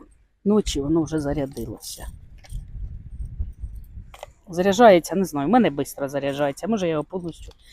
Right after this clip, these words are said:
не розряджала. Ну, я його, якщо чесно сказати, так сильно і не експлуатувала.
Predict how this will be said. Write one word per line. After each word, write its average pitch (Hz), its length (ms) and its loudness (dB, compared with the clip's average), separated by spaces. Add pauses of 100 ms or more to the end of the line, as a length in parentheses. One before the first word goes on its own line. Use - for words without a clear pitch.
(200)
не 175 100 2
розряджала. 156 640 4
Ну, 185 120 4
я 220 160 6
його, 190 200 2
якщо 175 280 -2
чесно 180 300 -4
сказати, 170 420 -2
так - 160 -8
сильно 165 360 2
і 170 120 2
не 160 180 4
експлуатувала. 165 1040 0